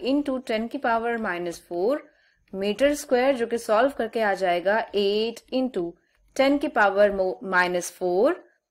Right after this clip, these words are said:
मीटर स्क्वायर। तो देखिए हमें यहाँ पर ये क्षेत्रफल मिल गया है और जो पृष्ठ तनाव था वो हमें क्या गिवन था, ये देखिए थ्री into ten की पावर माइनस टू, ठीक है, थ्री into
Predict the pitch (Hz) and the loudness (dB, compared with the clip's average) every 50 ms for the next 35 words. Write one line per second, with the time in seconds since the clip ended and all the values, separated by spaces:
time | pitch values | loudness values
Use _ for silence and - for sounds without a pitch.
0 | _ - 208 214 226 226 214 233 240 226 214 - - 269 - - _ _ _ _ | _ -6 -4 -2 -2 -2 0 0 -2 -2 -2 -4 -8 -10 -10 -10 _ _ _ _
1 | _ _ _ - 240 220 269 285 285 - 320 320 285 277 269 269 285 294 285 262 | _ _ _ -6 -2 2 2 2 2 4 2 4 4 4 4 6 6 6 6 4
2 | 240 240 220 214 214 - 214 208 226 254 294 294 - _ _ _ _ _ - 190 | 4 2 0 0 2 4 4 6 6 6 2 0 -4 _ _ _ _ _ -14 -8
3 | 180 202 247 262 254 - 247 240 240 269 247 - 262 254 254 247 247 233 247 240 | 0 2 2 4 4 4 4 4 4 2 2 4 4 4 6 4 2 2 2 2
4 | 240 233 240 262 302 320 - - - 202 190 180 180 175 175 175 175 175 - - | 2 2 2 2 0 0 0 2 2 4 4 6 6 6 4 4 2 -2 -8 -12
5 | _ - - 185 202 202 - 277 311 330 - - 339 285 - 254 233 226 226 247 | _ -10 -4 -4 -4 -2 0 0 0 2 2 0 -2 0 0 0 2 4 6 6
6 | 285 302 294 - - - 247 247 247 240 240 247 240 233 240 233 - 262 240 233 | 6 4 2 -2 -8 -4 -2 0 0 0 0 -2 0 0 -2 -2 0 0 2 2
7 | 240 240 214 226 226 226 233 226 220 220 233 233 269 311 370 339 233 196 190 170 | 2 0 0 -2 -2 -2 -2 -2 -2 -2 -2 -2 0 -2 -2 -4 -4 -4 -4 -4
8 | 160 - - - - _ _ _ _ _ _ _ _ _ _ - - 247 277 302 | -4 -8 -10 -20 -20 _ _ _ _ _ _ _ _ _ _ -8 -2 2 4 6
9 | 330 359 359 - - 233 226 220 208 226 226 226 220 - 233 226 254 277 285 311 | 6 4 4 2 -2 -2 -2 -2 -4 -4 -6 -4 -2 0 0 2 2 0 0 -2
10 | 294 285 254 214 190 185 175 170 180 196 247 311 370 - - _ _ _ _ _ | -2 0 2 2 2 2 2 2 2 2 2 2 0 -2 -10 _ _ _ _ _
11 | _ _ _ _ _ _ _ - - 208 214 214 214 214 214 220 220 220 220 220 | _ _ _ _ _ _ _ -10 -6 -4 0 2 4 4 4 4 2 0 -2 -2
12 | 220 - - - - 233 185 160 - _ _ _ _ _ _ _ _ _ _ _ | -4 -6 -6 -4 -4 -4 -4 -4 -8 _ _ _ _ _ _ _ _ _ _ _
13 | _ _ _ - 196 185 185 208 262 302 339 330 - - - - 214 214 233 269 | _ _ _ -6 -6 -2 0 0 0 0 -2 -4 -10 -14 -8 -4 -4 -2 0 0
14 | 320 330 - - 208 196 185 185 185 185 | 0 -2 -2 -4 -6 -6 -6 -6 -6 -6